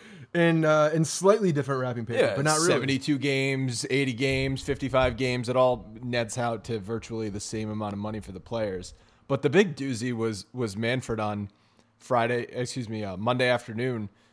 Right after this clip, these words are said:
Speaker 2: saying, "Oh, no, I'm not confident there's gonna be a twenty twenty season."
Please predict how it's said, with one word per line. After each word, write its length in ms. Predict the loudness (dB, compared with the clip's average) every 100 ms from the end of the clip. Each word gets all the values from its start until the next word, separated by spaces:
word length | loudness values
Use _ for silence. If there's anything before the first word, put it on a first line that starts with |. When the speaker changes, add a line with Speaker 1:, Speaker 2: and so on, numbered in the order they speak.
| _ _
Speaker 2:
saying, 340 | -6 -4 -2 -4
"Oh, 160 | 0 2
no, 160 | 2 2
I'm 100 | 6
not 300 | 6 6 2
confident 580 | 0 0 -2 -8 -6
there's 160 | -8 -8
gonna 160 | -6 -6
be 100 | -6
a 40 |
twenty 240 | -6 -8
twenty 240 | -8 -8 -8
season." 420 | -8 -10 -10 -12